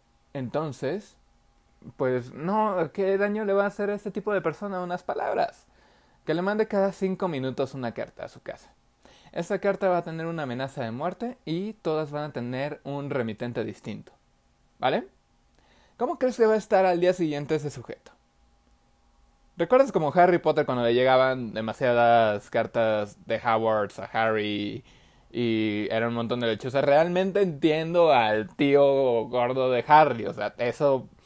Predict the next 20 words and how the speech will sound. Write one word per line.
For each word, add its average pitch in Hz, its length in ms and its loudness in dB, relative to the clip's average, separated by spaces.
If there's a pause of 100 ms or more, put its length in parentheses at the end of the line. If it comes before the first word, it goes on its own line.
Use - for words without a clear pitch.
(340)
eso 131 260 0
acaba 139 460 4
con 123 200 -6
tu 123 100 -4
sanidad 120 480 0
mental. 127 540 0 (800)
Porque 131 240 -4
por 139 320 2
más 147 300 0
que 202 120 0
lo 147 160 0
detestes, - 760 -8 (380)
acabas 160 580 -2
de 110 560 -2 (840)
terminar 131 480 -2
precisamente 143 380 -4
su 143 100 -10
salud 127 320 -4
mental 117 400 -6
ahí. 156 320 -2